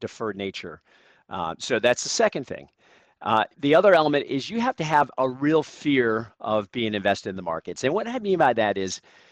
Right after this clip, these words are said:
you know, not just you lack education, right? 'Cause you can get education. You can work with a fiduciary advisor, and I know with our clients, we edu-, that's what we do, is educate our clients about what it means to be a good long-term investor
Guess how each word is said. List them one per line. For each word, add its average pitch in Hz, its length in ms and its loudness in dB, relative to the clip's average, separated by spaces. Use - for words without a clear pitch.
you 143 100 -2
know, 139 120 0
not 208 240 0
just - 300 -2
you 139 160 0
lack 135 220 4
education, 110 480 -4
right? 107 180 -4
'Cause 143 200 -4
you 262 60 -4
can 254 140 -4
get 262 200 4
education. - 560 -6
You 151 180 -6
can 202 240 -6
work 175 280 -2
with 180 140 -4
a 175 60 0
fiduciary 190 520 -6
advisor, 180 540 0
and 147 260 -2
I 147 100 0
know 160 160 -4
with 156 120 -2
our 180 120 4
clients, 135 500 -2
we 160 280 -6
edu-, 262 260 4
that's 196 180 0
what 185 140 -6
we 190 160 -8
do, 185 300 -6
is 90 180 -6
educate 170 420 -4
our 165 80 0
clients 160 420 -6
about 117 240 0
what 135 100 -4
it 139 80 -6
means 147 240 -4
to - 60 -16
be 151 100 -4
a 143 40 -6
good 139 160 -6
long-term 139 320 -4
investor 123 500 -4